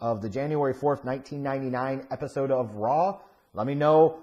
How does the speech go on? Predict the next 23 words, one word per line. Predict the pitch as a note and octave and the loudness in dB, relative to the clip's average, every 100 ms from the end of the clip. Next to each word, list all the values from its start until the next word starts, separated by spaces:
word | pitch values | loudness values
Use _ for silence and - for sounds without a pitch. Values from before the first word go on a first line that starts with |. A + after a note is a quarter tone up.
| - | 0
what | C3 | 6
other | E3 E3+ | 8 8
retro | D#3+ F3+ F#3 F#3+ | 6 4 4 2
reviews | F#3 F3 G3 E3+ | 4 2 -2 -2
you | F3+ | 2
want | G3 F3+ | 2 2
me | G#3 | -2
to | G#3 | 0
do | D#3 D3+ | 2 2
in | C#3+ | 2
the | B2+ | -2
future. | A#2 F2+ F2+ | -4 -6 -6
I'll | E2+ | -4
probably | F#2+ F#2+ B2+ | -4 -4 -2
be | C#3 | -2
back | D3+ D3+ D#3 | 0 0 0
on | D#3+ | -6
here | D#3+ F3 | -2 0
next | E3+ G#3+ - | 0 -2 -2
week | D#3+ E3+ | -2 -2
doing | B2 C#3+ D#3+ | -2 -2 0
another | D#3+ F3+ | 2 2
one. | D3 C#3 E3+ | 4 2 -2